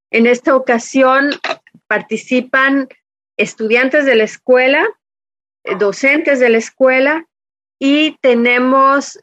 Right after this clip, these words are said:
pues, la, vamos a tener la participación de personas de muy diversos lugares, de Argentina,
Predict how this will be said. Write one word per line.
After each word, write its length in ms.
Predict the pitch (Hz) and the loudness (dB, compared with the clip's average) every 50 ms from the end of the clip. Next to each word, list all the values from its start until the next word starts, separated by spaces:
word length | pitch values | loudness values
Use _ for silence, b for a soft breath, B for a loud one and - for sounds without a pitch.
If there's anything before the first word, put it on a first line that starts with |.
| _ _ | _ _
pues, 160 | - 214 202 | -2 0 2
la, 420 | 196 208 196 190 190 185 185 185 - | 2 2 2 2 0 0 -2 -2 -2
vamos 260 | - 220 220 233 226 | -2 -2 -2 0 0
a 80 | 277 262 | -2 -2
tener 280 | 269 247 233 240 240 240 | 0 0 0 0 0 0
la 140 | 254 247 | -2 -2
participación 960 | - 214 202 202 - 190 - - - - - 208 202 202 - - 247 247 254 262 | -2 -6 -8 -6 -8 -14 -10 -10 -10 -4 -2 -4 -4 -2 0 0 2 2 2 0
de 80 | 247 | 0
personas 540 | 254 - - 196 - - 254 247 240 247 220 | -2 -2 -8 -8 -6 -2 -2 0 0 0 -2
de 100 | 220 226 | 0 -2
muy 380 | 226 233 240 247 269 269 269 247 | 0 0 0 2 2 2 0 0
diversos 420 | 247 226 208 208 202 - 220 202 | 0 0 0 -2 -2 -4 -6 -4
lugares, 560 | 202 196 185 180 185 185 - 185 180 - _ _ _ _ _ _ _ _ _ _ _ | -2 -2 -2 -2 -2 -2 -4 -6 -8 -12 _ _ _ _ _ _ _ _ _ _ _
de 120 | - 190 208 | -4 -2 -2
Argentina, 1300 | 196 185 - - 202 202 196 - - - 254 262 262 254 254 247 247 247 247 240 240 240 240 247 - | -2 -2 -2 -4 -4 -4 -4 -8 -6 -2 0 2 2 2 2 2 2 0 0 0 0 -2 -4 -4 -8